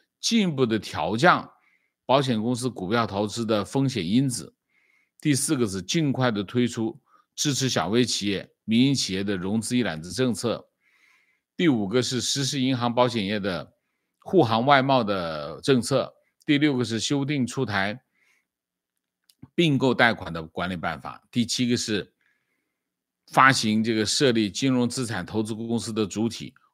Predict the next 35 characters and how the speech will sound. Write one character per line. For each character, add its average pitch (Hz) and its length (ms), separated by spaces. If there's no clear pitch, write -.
扩 147 300
展 85 240
到 95 280
全 101 360
国 113 140
性 110 180
的 90 140
商 107 260
业 101 60
银 90 140
行， 76 200
第 127 120
八 123 240
个 120 100
是 110 160
制 135 240
定 131 320
科 147 200
技 135 200
保 113 200
险 85 320
的 110 80
意 113 160
见， 113 380
啊， - 300
基 131 100
本 113 160
上 98 160
这 98 100
八 90 200
项， 95 260
八 117 180
项， 90 240
八 156 260
条 127 680